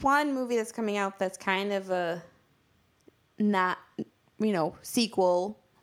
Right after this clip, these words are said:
or reboot. I saw a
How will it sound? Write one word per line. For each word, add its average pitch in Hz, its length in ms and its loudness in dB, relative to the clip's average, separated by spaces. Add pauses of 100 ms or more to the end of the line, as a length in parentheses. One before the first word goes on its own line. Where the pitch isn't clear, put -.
(120)
or 180 380 0 (100)
reboot. 185 540 2 (720)
I 196 120 2
saw 185 540 4
a 190 260 2